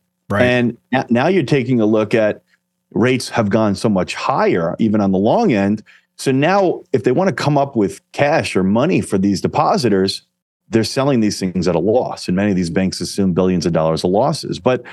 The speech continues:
Speaker 2: it also has an impact with what's happening with mortgage rates, because, you know, one of the things we also want to talk a little bit about here is inflation. And although inflation is still too hot,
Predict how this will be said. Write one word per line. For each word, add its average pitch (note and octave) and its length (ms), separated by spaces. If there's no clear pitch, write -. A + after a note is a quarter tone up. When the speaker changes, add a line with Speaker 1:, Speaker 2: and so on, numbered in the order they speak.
Speaker 2:
it A#2 120
also F#3+ 320
has D3+ 300
an A2 260
impact A#2 640
with A2 200
what's G2+ 160
happening F2+ 400
with F2 200
mortgage E2+ 500
rates, - 280
because, G2 520
you B2 60
know, G2 140
one A2+ 160
of C#3 60
the A#2+ 80
things G#2 260
we G#2 80
also B2+ 260
want G#2+ 180
to - 0
talk G2 200
a - 20
little F#2 140
bit F#2 80
about F2+ 240
here F#2+ 100
is E2+ 100
inflation. B2 680
And F#3+ 180
although A#2 300
inflation B2+ 640
is F2+ 140
still G#2 240
too F2 240
hot, F2+ 440